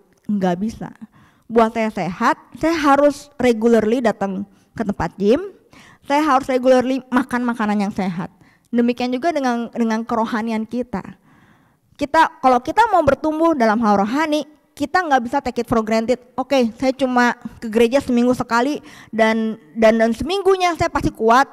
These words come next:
saya pasti dewasa, saya pasti bertumbuh, saya pasti jadi berkat." Nggak bisa. Untuk kita bertumbuh,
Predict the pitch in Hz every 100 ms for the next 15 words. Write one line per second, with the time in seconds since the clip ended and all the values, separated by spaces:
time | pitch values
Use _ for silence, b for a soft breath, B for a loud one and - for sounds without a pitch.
0 | - B B - 302 302 269 269 240 220
1 | 240 269 285 294 294 269 294 233 226 233
2 | 269 285 302 285 277 311 240 233 233 220
3 | 214 190 - b b b b 202 196 202
4 | - - - b b b b b - 247
5 | 233 392 - 453 262 - 349 381 220 202